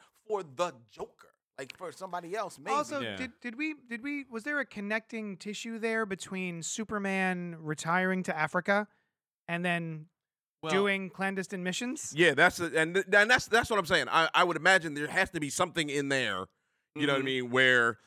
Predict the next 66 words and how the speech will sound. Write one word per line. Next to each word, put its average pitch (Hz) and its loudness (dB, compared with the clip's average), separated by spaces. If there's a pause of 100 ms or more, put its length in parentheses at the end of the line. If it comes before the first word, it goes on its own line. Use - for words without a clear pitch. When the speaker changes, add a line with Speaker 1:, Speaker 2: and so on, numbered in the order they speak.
(160)
Speaker 4:
as 135 4
he's 160 -4
chilling, 131 4 (240)
Speaker 3:
Yeah. - -8
Speaker 4:
you 135 -2
know, 135 4
doing 139 2
his 131 -4
thing, 131 4 (240)
and 139 0
he's 131 -4
still 165 2
got 143 8
enough 131 4
power 135 6
to 123 0
kinda 127 0
do 131 2
a - 4
little 135 6
bit 127 2
here 131 0
and 127 -2
there, 143 4
and 127 -2
he's 131 -6
like, 143 0
"Well, 175 -4
wait, 190 0
I 135 -8
can't, - -6 (760)
uh, 131 2
maybe 180 2
I 180 8
wanna 175 4
do 175 0
a 175 6
little 180 2
bit 170 0
of 196 2
this, 214 6
but 143 -2
I 165 4
can't 170 0
do 156 2
that. 185 4
All 147 4
right, 147 8
well, 131 2
maybe 165 0
let 156 2
me 165 2
go 160 0
call, 160 4
uh, 139 6
Apollo 151 4
and 147 -2
Midnight 151 2
and 127 2
see 147 -2
what 147 -2
these 202 -2
guys 123 4
are 117 4
up 110 0
to. 123 0